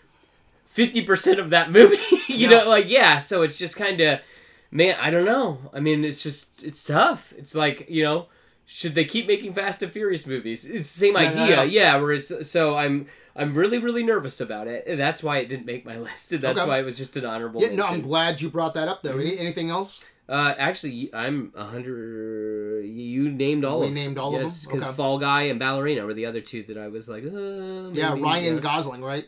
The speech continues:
Speaker 2: For,
Speaker 1: Yes.
Speaker 2: um, Fall Guy.
Speaker 1: Mm-hmm.
Speaker 2: Yeah.
Speaker 1: Yeah.
Speaker 2: So those are just some of the movies, guys, we're looking forward to in twenty twenty-four. And man,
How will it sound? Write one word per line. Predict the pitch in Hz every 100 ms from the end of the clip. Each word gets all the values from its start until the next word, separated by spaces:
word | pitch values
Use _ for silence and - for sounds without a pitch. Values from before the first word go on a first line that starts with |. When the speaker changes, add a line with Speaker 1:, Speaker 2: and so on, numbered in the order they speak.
| -
Speaker 2:
For, | - 120
Speaker 1:
Yes. |
Speaker 2:
um, | 139 135 123
Fall | 127 135 131
Guy. | 117
Speaker 1:
Mm-hmm. | 139 131 139 156 135
Speaker 2:
Yeah. | 131 123 _
Speaker 1:
Yeah. | 113 104 - _ _ _ - _
Speaker 2:
So | - 175
those | 214 311
are | 285
just | 220 -
some | 208 214
of |
the | 208
movies, | 208 208 156
guys, | 190 190 151
we're | 170
looking | 180 170
forward | 147 170 175 160
to | - 165 160
in | 143 143
twenty | - 165 160 160
twenty-four. | - 165 156 147 151 165 180 180 _ _ _ _ -
And | 151 135
man, | 156 185 151 113 127